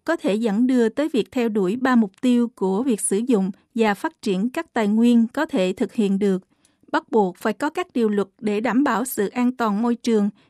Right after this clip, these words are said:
và việc đạt tối đa các nguồn lợi. Thách đố lớn đối với các giới chức có trách nhiệm quyết định và các nhà làm luật là làm sao duy trì được sự hài hòa giữa việc duy trì biển khơi,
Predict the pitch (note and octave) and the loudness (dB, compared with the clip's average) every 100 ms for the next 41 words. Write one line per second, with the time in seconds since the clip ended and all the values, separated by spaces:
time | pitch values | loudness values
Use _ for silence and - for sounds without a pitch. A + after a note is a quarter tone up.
0 | - A3+ G#3+ G#3 G3 G#3 - C#4+ E4 D4+ | -2 -2 0 -2 -2 -8 -6 -4 -4 -2
1 | B3 A3 D#4 D#4 B3 G#3 G3 F3+ C4+ _ | -2 -4 -4 0 0 0 -2 -4 -8 _
2 | _ _ _ _ - D4 B3+ C4+ D#4+ C4 | _ _ _ _ -12 -4 -2 -2 -2 0
3 | C#4+ D#4 C4 D4 D#4 F4 - C4 C#4+ - | -2 -2 -4 -4 -6 -8 -4 -4 -4 -6
4 | F4 - C#4+ D4+ F4+ C4+ F#3+ F3+ C4+ E4 | -8 -6 -8 -6 -2 0 0 -2 -6 -6
5 | G#3+ G3 G#3 _ - A3 G#3 G3+ D#4 D4 | -4 -4 -6 _ -6 -4 -2 -4 -2 -2
6 | A3+ G3 G3 G#3 F#3+ _ _ _ - A3+ | -2 -2 -4 -2 -4 _ _ _ -2 0
7 | A3 G#3+ - C4 B3+ C4 B3+ B3+ A3 G3+ | 0 -2 -2 -2 0 0 0 0 -2 0
8 | G3+ - G3 G#3+ A#3+ G#3 A#3 A3 G3 G3 | -2 -2 -4 -2 -4 -4 -2 -2 -4 -2
9 | G3+ G3 - A3 - B3 A#3+ A#3 G#3 G3+ | -2 -2 -2 -6 -2 0 0 0 -2 0
10 | G3+ C#4 C#4 B3+ A#3+ | -2 -2 -2 -2 -2